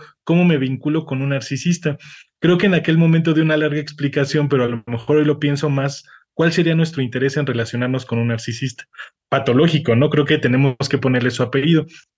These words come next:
En ese sentido, yo creo que es esencial que nos preguntemos cómo nos hace sentir la gente con la que nos vinculamos. ¿Nos hace sentir devaluadas o devaluados? ¿Nos hace sentir de alguna manera que no servimos para nada? ¿Nos hace sentir como peones de su juego de ajedrez, que en ocasiones también ocurre?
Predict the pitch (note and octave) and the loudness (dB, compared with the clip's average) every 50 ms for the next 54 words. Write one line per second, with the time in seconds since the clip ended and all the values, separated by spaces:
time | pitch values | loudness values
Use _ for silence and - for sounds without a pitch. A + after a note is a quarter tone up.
0 | _ - - E3 F#3+ G3 - A3 G3+ - F3 F3 F3+ F3+ E3+ F3 E3 E3 E3+ D#3+ | _ -4 0 2 2 2 2 0 0 0 0 2 2 2 2 2 2 2 0 0
1 | E3 - F3 F3 - F3 D#3+ C#3+ C3 - D3 C#3+ C#3+ E3 D#3+ D#3 D3+ - - A#2+ | 0 -2 -2 -2 -2 -4 -4 -4 -2 -2 -2 -2 -2 -2 -2 -2 -2 -6 -6 -4
2 | A#2 A#2 A#2 A#2 - D3 C#3 C#3 C#3+ D3+ D3+ - - - - - - - _ _ | -4 -2 -2 -2 0 0 0 0 0 -2 -4 -8 -18 -20 -20 -20 -20 -20 _ _
3 | - F3 F3+ F#3+ F#3+ F3+ E3+ F3 D#3+ - D#3+ D#3 E3 D#3+ - D3 C3 - C#3+ C#3+ | -2 0 2 2 0 0 0 -2 0 0 0 -2 -2 -4 -4 -4 -2 -2 0 0
4 | D3 C#3+ C#3+ - D3 C3+ - D3+ D3 - B2+ A2+ A2 A2 - A2+ A2 A2 G2+ A2 | 0 0 -2 -2 -4 -4 -4 -6 -6 -4 -4 -4 -4 -4 -4 -4 -2 -2 -2 -4
5 | A2 G#2+ - A2+ A2+ A2+ A2 G#2+ - - - _ - - - - B2+ C3 A#2+ - | -4 -4 -2 -2 0 0 0 -2 -6 -10 -20 _ -20 -16 -10 -6 -4 -4 -2 -2
6 | C#3 C3+ D#3 D#3 D3+ C#3+ B2 A#2 A#2+ C#3 C#3 C#3+ C#3+ C3 C3 B2+ A#2 A2+ A2+ A#2 | -2 0 -2 -2 -2 -2 -4 -2 -2 0 0 0 0 0 0 -2 0 0 0 0
7 | C#3+ D#3+ D3+ E3+ F3+ D#3+ - C#3 B2 A#2 A2+ A2 A#2+ C#3+ D#3+ E3 D#3+ D3 - B2+ | 0 -2 0 0 -2 -2 -2 -2 -2 -2 -2 -2 0 0 0 0 0 -2 -4 -6
8 | A#2 - C3+ B2+ - C#3+ - B2+ A#2 A#2 B2 A#2+ B2 C3+ C3 B2+ C3 C3 C3 C3 | -6 -6 -6 -4 -6 -6 -4 -4 -4 -4 -4 -2 0 0 0 0 0 -2 0 0
9 | B2 A#2 A#2+ B2+ B2+ B2+ C3 C3+ C#3 C#3 - - - - - _ - C3+ C3 C#3+ | 0 0 0 0 0 0 0 -2 -2 -4 -8 -14 -20 -20 -20 _ -6 -4 -2 -2
10 | C#3+ D3 E3 C#3+ C#3+ D3 C#3+ C#3+ C#3+ - - G#2+ G#2 G#2 A2 B2+ C3 C#3 D3 D3 | -2 -2 -2 0 0 0 0 -2 -4 -6 -10 -10 -8 -6 -4 -4 -2 0 0 0
11 | C#3+ C#3+ D3 C#3 - - - - - - C3 C3+ B2+ - D#3+ D#3 - E3+ D#3+ - | -2 -4 -6 -8 -12 -16 -20 -16 -10 -6 -4 -4 -2 -2 -2 -2 -2 -4 -4 -2
12 | C3+ A#2+ - - C#3+ C3+ - - D3+ C#3+ C3 A#2+ - - B2 B2 B2+ C#3 C#3 C#3+ | -4 -4 -4 -4 -6 -4 -2 -2 -2 -2 -2 -4 -4 -4 -2 -2 0 0 0 0
13 | C3+ A#2+ A#2 A#2 A#2+ A2 - C3+ C3 C3+ C3 A#2+ A2 - - G#2 G#2 G#2+ A#2+ C#3 | -2 -2 -4 -6 -6 -6 -2 0 0 0 0 -2 -2 -4 -6 -6 -4 -4 -4 -4
14 | D#3+ D#3+ - - - - A2+ A2 A2+ A2 A2 G#2 - C#3 C3+ C3 B2 C3+ - A#2 | -4 -6 -10 -10 -6 -2 0 0 0 0 -2 -2 0 0 -2 -2 -2 -4 -4 -2
15 | A#2 B2 B2+ B2 A#2 A#2 - C3 C3+ C3+ D#3 E3+ D#3+ | -2 0 0 -2 -2 -2 0 0 2 2 2 0 -2